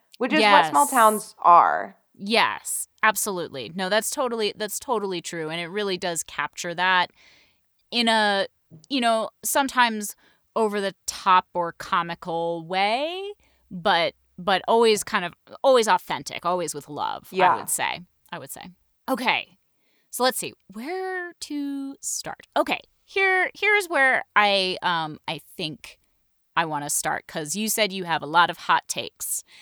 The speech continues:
Speaker 1: I do.
Speaker 2: And I'm very excited to hear all of them.
Speaker 1: <laughs>
Speaker 2: Um, but here's a question. How do you feel about Rory's love interests? Because I feel like this is,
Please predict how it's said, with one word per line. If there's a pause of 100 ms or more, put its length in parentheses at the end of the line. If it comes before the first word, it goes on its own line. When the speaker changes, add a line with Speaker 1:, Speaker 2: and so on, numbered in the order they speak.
(240)
Speaker 1:
I
do.
Speaker 2:
And
I'm
very
excited
to
hear
all
of
them.
Speaker 1:
<laughs> (720)
Speaker 2:
Um,
but
here's
a
question. (300)
How
do
you
feel (580)
about (320)
Rory's (580)
love
interests? (120)
Because
I
feel
like
this
is,